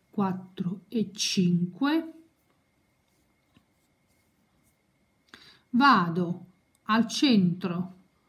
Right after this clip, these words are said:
della maglia alta sotto l'altra punta, carico il filo e vado a lavorare il mio angolo con una maglia alta,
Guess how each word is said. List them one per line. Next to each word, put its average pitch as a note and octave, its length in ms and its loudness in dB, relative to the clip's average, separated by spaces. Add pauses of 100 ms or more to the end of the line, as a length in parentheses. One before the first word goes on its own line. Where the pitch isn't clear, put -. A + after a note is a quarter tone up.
(380)
della A3 320 2
maglia A3+ 480 4
alta F3+ 260 -4
sotto A3 400 0
l'altra A3 440 0
punta, G3 840 0
carico F#3+ 460 -2
il D4+ 100 0
filo G3 680 -4 (320)
e C4 180 -2
vado F#3 240 0
a F#3 40 0
lavorare G3 880 -2
il A#3+ 180 4
mio B3+ 240 6
angolo G#3+ 800 -2 (560)
con F3 720 -2 (500)
una G#3 300 2
maglia F3 480 -2
alta, C#4 640 -4